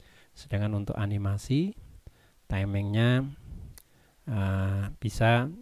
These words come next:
ya di bawah itu, jadi sekitar bisa dua puluh frame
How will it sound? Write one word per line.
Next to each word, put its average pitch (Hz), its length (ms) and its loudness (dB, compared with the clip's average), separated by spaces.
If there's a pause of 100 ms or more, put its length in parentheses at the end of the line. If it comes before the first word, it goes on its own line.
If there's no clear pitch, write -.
(440)
ya 104 400 -6
di - 160 -14
bawah 95 240 4
itu, 127 400 2
jadi 117 320 -6
sekitar - 480 -10 (240)
bisa 98 240 -4
dua 90 240 -2
puluh 110 240 0
frame 98 400 -4